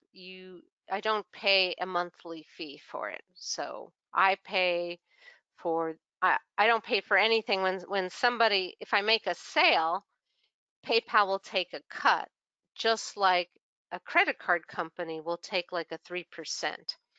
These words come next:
But, um, I'm not paying a monthly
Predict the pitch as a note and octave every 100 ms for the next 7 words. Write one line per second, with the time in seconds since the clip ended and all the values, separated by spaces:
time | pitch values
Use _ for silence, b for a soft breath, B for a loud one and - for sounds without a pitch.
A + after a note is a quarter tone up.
0 | b b b b _ F#3+ F#3 F3+ - -
1 | _ - F3+ D#3+ D#3 - G3 F#3+ F#3+ G#3
2 | F#3+ - - G3 F3+ E3+ D#3+ E3 D#3+ -
3 | D3